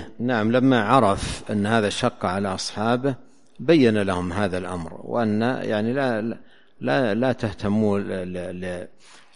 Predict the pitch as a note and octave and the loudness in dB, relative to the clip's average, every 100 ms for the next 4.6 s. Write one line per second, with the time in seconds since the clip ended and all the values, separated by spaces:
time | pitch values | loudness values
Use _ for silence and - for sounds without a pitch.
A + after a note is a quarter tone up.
0 | - A#2+ A2+ G2 A2+ G#2+ G2+ G2 G#2 F#2+ | -2 -2 -2 -2 2 4 4 2 0 -2
1 | G#2 G2 F#2 E2+ G#2 G#2+ G2+ F#2+ F2 F#2+ | -2 0 -2 -4 -2 0 0 -2 -4 -2
2 | F#2+ D#2 G2+ - F#2+ G2 F#2 F2 G2+ G2+ | -4 -4 -6 -4 -2 -2 -2 -4 -4 -4
3 | G2+ G2 F2+ G#2 - G#2 A2 F#2 - G2+ | -6 -6 -6 -8 -4 0 0 -2 -4 -2
4 | G2 - G#2 - G#2 | -2 -2 -4 -4 -10